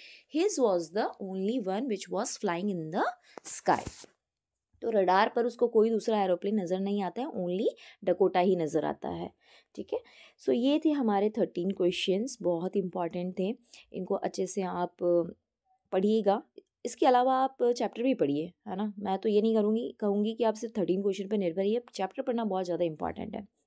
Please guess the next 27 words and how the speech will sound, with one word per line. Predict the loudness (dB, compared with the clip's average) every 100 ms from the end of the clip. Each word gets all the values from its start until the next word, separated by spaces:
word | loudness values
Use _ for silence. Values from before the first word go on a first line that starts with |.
| _ -10
ओके, | -6 -4 -6 -12 -20 -20 -20 -20 -6
so | 4 6 8 6 4
I | 0 2
hope | 2 2
आप | 2 4
लोगों | 4 4
की | 2
प्रिपरेशन | -2 -6 -6 -6
अच्छी | -8 -8 -4
चल | 0 2
रही | 4
होगी | 2 2 -2
और | -2 -4
ये | -2 2 2
जो | 2
लेसन्स | 2 0 0 -2 -2
मैं | -2
लेके | 0 0
आ | -2 0
रही | -2
हूँ | -2
आपको | -4 -6 -6
ज़रूर | -4 -4 -4
हेल्प | -2 -2
कर | -2 -2
रहे | 0
होंगे। | -2 -4